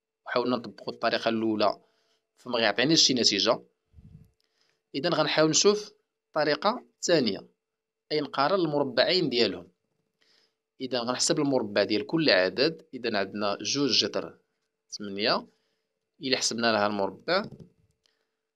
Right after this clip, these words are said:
غتعطينا، إذا هاد الأس كيمشي للعددين بجوج، إذا هي اثنان أس اثنان في جذر ثمانية أس اثنان.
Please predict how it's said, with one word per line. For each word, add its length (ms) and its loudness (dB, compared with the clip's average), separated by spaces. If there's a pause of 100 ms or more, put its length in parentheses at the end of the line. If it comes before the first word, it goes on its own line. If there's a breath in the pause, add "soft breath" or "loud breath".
(360)
غتعطينا، 420 0
إذا 280 2
هاد 120 0
الأس 480 2
كيمشي 360 2
للعددين 500 2
بجوج، 420 0
إذا 220 0
هي 180 2
اثنان 540 -2
أس 200 -2
اثنان 640 -2 (360)
في 100 -14
جذر 320 0
ثمانية 600 0 (460)
أس 180 0
اثنان. 460 -4